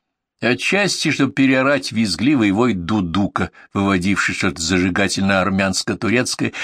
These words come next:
в помещении кафе. Поставив укладку на пол, я разодрал обёртку — на шприце и быстро набрал в шприц промедол. «Потерпи,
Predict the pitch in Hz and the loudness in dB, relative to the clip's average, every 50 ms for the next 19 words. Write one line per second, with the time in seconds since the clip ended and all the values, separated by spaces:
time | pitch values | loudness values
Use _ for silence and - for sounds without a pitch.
0 | - - - - - 110 95 92 87 - - - 98 95 95 90 - 82 87 - | -10 -10 -12 -8 -4 -2 0 0 0 0 0 0 0 0 0 -2 -2 -4 -6 -6
1 | - 90 - _ _ _ _ _ _ _ _ _ _ _ _ _ _ _ _ _ | -8 -12 -14 _ _ _ _ _ _ _ _ _ _ _ _ _ _ _ _ _
2 | _ - - 113 - - - - 123 120 117 113 107 - - - 117 92 - 113 | _ -4 -2 -2 -2 -2 0 0 2 2 2 0 0 -2 -4 -4 -4 -4 -2 0
3 | 110 107 - - 113 110 107 113 - - - 104 92 - - - - - - - | 0 0 -2 -2 -2 -2 0 0 0 0 -2 -4 -6 -6 -8 -14 -16 -16 -16 -10
4 | - 104 104 98 101 104 95 104 101 92 104 107 107 110 - 113 101 95 90 110 | -4 -2 0 2 2 2 2 2 2 4 2 2 2 2 0 -2 -2 0 2 0
5 | 113 98 - - - 101 - - _ _ _ _ _ - 95 95 87 - - - | 0 0 -2 -4 -4 -4 -4 -6 _ _ _ _ _ -4 -2 0 0 -2 0 0
6 | 98 92 90 - - 107 98 92 80 90 104 92 - - 101 87 - - 95 90 | 0 0 0 -2 -2 0 0 0 0 0 0 -2 -2 -2 -2 -4 -2 -2 -4 -2
7 | 80 87 92 95 90 - - - - - 104 92 - - - 98 92 87 85 85 | -2 0 -2 -2 -2 -4 -6 -10 -6 -6 -6 -6 -6 -6 -6 -6 -6 -4 -4 -4
8 | 82 85 82 - _ _ - - - - - - - _ _ - - - 165 139 | -4 -4 -6 -8 _ _ -20 -20 -20 -20 -20 -20 -20 _ _ -10 -8 -6 -2 0
9 | 143 139 139 - 156 147 123 98 80 | 0 0 2 2 4 4 4 4 2